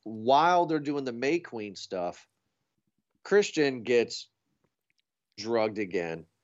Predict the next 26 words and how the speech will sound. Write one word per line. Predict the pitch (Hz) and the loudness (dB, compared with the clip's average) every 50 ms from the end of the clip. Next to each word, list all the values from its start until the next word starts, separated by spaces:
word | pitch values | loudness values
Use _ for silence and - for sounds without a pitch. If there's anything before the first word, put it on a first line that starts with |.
| _ _ _ _ _ _ _ _ _ _ _ | _ _ _ _ _ _ _ _ _ _ _
and | - 127 139 139 135 135 135 131 131 123 120 | 2 2 4 4 4 4 2 2 0 -2 -2
he | 117 147 151 135 | -2 -2 0 2
goes | 139 143 139 135 131 | 2 2 2 2 0
into | 131 117 - 131 117 | -4 -6 -4 -4 -4
a | 117 110 | -4 -4
mating | 110 117 127 135 151 151 131 123 110 95 92 | -4 -2 2 2 4 2 2 0 -4 -8 -8
room | 92 87 82 80 80 82 90 _ _ _ _ _ _ _ _ _ - | -8 -8 -8 -8 -8 -12 -14 _ _ _ _ _ _ _ _ _ 0
where | 127 123 120 120 | 4 4 4 4
you | 123 131 131 | 4 0 0
get, | 120 135 131 127 127 123 - | 2 2 4 4 2 2 0
I | 113 113 104 | -2 -4 -4
counted, | - - 123 113 104 95 90 95 87 - | -4 -6 -6 -4 -4 -4 -6 -8 -10 -10
'cause | - 87 | -8 -4
I | 107 107 | -4 -4
was | 104 90 95 | -4 -4 -6
like, | 95 92 92 - | -8 -8 -8 -8
"What?" | 214 226 247 254 - _ _ _ _ _ _ | -6 -6 -6 -6 -8 _ _ _ _ _ _
There's, | - 131 | 0 0
like, | 117 - - - | 0 0 -2 -6
twelve | - - - 139 147 156 156 160 170 175 175 175 170 147 - - _ | -16 -10 -2 2 4 4 6 6 6 6 6 4 2 0 -6 -14 _
naked | 123 120 123 127 135 131 139 147 151 - 139 131 | -16 -14 -12 -10 -6 -2 0 0 0 0 -4 -4
women | 123 123 123 117 107 101 95 | 0 2 2 2 2 -2 -6
of | 98 95 | -6 -2
all | 104 107 113 123 | 0 2 2 2
different | 120 127 120 - 120 113 110 | 2 -2 -4 -6 -6 -6 -4
ages, | 104 101 95 98 98 92 92 - - | -4 -4 -4 -4 -6 -6 -8 -8 -12